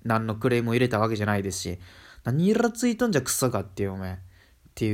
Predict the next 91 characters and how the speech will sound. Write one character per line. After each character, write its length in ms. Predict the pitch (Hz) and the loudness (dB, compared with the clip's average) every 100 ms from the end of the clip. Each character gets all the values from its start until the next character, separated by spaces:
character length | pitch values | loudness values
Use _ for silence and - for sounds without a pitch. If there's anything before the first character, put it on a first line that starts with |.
| 101 | 0
う、 60 | 98 | -2
ほ 100 | 98 | -4
ん 140 | 98 | -6
ま 80 | 95 | -6
に。 160 | 95 92 | -8 -8
な 100 | 131 | -8
ん 60 | 110 | -4
か 60 | |
思 200 | 123 185 | 0 2
い 60 | 202 | 2
た 100 | 208 | 0
く 100 | 185 | 0
な 120 | 190 | 2
い 60 | 208 | 2
ん 40 | |
す 140 | 180 156 | 0 2
よ。 100 | 165 | 2
思 180 | 196 226 | 2 2
い 20 | |
た 140 | 240 | 2
く 100 | 226 | 2
な 140 | 202 220 | 2 2
い 40 | |
ん 80 | 202 | 2
す 80 | - | 0
け 100 | 143 | 0
ど、 200 | 113 107 - - _ _ _ _ _ - _ _ - | 0 -2 -14 -20 _ _ _ _ _ -20 _ _ -4
な 160 | 127 | -2
ん 100 | 117 | -2
か 160 | 110 104 | -2 -2
思 340 | 98 127 180 | 0 0 0
い 60 | 208 | 2
た 140 | 214 | 2
く 60 | 143 | 2
は 60 | 131 | 2
な 140 | 135 | 0
い 20 | |
ん 40 | 117 | -2
す 40 | |
よ。 80 | 101 | -4
そ 200 | 147 165 | 0 0
う 40 | |
い 40 | 170 | 0
う 40 | |
こ 100 | 170 | -2
と 100 | 143 | -2
は 200 | 120 - | -2 -2
思 240 | 123 143 | -4 -2
わ-、 240 | 160 165 - | -2 -4 -8
思 280 | - 131 147 | -6 -4 -4
い 60 | 160 | -4
た 140 | 160 | -4
く 80 | 147 | -2
も 80 | 120 | -2
な 80 | 117 | -4
い 60 | |
し、 100 | - | -4
別 180 | 101 135 | -4 -4
に 200 | 139 139 | -6 -8
い 60 | 143 | -4
つ 120 | 165 | -2
も 80 | 127 | -2
思 160 | 147 | -4
っ 20 | |
て 160 | 156 - | -6 -4
な 100 | 131 | -4
い 40 | |
ん 40 | 135 | -4
す 60 | |
け 60 | 120 | -6
ど、 100 | 101 | -6
お 60 | 107 | -6
前 300 | 123 151 170 - | -6 -8 -8 -6
も 200 | 156 127 | -4 -6
う 100 | 123 - | -8 -6
な 140 | 127 | -4
ん 160 | 135 123 | -4 -6
か 180 | 113 | -4
わ 120 | 107 107 | -4 -2
か 120 | 135 | -2
ん 80 | 139 | -2
な 80 | 117 | -4
い 40 | |
ん 40 | |
す 60 | 107 | -4
け 80 | 107 | -6
ど、 60 | |
ほ 80 | 101 | -6
ん 60 | 101 | -6
ま 120 | 101 | -6
に。 140 | 95 | -8